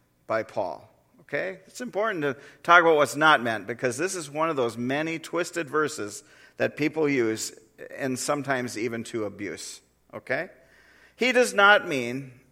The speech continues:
that a wife is property of the husband, and ha-, and she has to obey him with a slave-like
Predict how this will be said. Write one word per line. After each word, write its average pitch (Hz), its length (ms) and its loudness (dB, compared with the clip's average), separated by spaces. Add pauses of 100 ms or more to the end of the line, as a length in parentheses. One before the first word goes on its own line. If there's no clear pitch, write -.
(140)
that 147 180 6
a 151 60 8
wife 139 340 4
is 147 160 -4
property 135 800 -2 (180)
of 143 140 -6
the 160 80 -2
husband, 135 540 0 (600)
and 127 140 -4
ha-, 139 160 -2
and 117 120 -8
she - 140 -4
has 143 140 2
to 143 100 -2
obey 143 300 4
him 147 180 0
with 131 160 -4
a 127 80 -2
slave-like 127 960 0